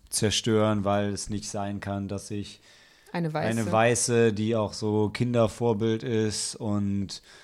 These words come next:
Speaker 1: ähm, unglaublich beliebt war in den U S A zu der Zeit, dass die sich auf die Seite der Schwarzen stellt und
Speaker 2: Mhm.
Speaker 1: sich für Schwarzenrecht einstellt. Und deshalb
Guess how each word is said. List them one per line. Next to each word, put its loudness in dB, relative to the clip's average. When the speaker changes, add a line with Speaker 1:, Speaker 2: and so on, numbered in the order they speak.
Speaker 1:
ähm, -2
unglaublich -4
beliebt -4
war 2
in -2
den -2
U -6
S -8
A -2
zu -10
der -2
Zeit, -2
dass -6
die -4
sich -4
auf -8
die -4
Seite -6
der -6
Schwarzen -8
stellt -4
und -4
Speaker 2:
Mhm. -4
Speaker 1:
sich -6
für -4
Schwarzenrecht -6
einstellt. -6
Und -8
deshalb -6